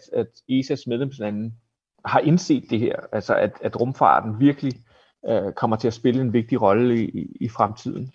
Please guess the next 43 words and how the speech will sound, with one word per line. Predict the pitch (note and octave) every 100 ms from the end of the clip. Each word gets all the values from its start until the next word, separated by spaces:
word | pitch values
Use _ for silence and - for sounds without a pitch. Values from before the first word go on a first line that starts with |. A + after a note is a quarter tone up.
| -
Øh, | A#2+ A2
og | A2
derfor | B2+ A#2+ D3+
så | C#3 C3 A#2+ -
øger | B2+ C#3
de | C3+ A2
også, | F#2 A2+ C#3 B2+ - - - _
øh, | A2+ G#2 -
esas | A#2+ A#2+ - A#2
bidrag, | - - B2 G2+
men | A#2
hvis | A2 A#2 -
vi | D3
ikke | C3 -
samtidig | - B2+ C#3+ A#2+
øger | A#2 B2 C3+ - _ -
vores | A#2+ C3 -
bidrag, | B2+ A2 G#2+ G2 -
så | - A#2+
vil | A2+ A#2
det | G#2
sige, | - A#2+
at, | A#2 -
øh, | G2+ -
hvad | -
man | A2
siger, | A#2+
vores | G#2 G#2 G#2
relative | A2 C3+ - F#2
andel | F#2+ A2 A#2+ - _ _ _ _ _ -
falder, | F#2 - A2+ -
og | A2
så | A2+
bliver | A#2+ G#2+
vi | A2 G#2
en, | G2+ G2 G2 -
øh, | G2+ F#2+ F2 C#2+
en, | G#2 G2+ G2+ -
en | A2
mindre | A2+ A#2+ C3
og | F2+
mindre | G#2+ G#2 A#2+ G#2+ -
spiller | - A#2 A2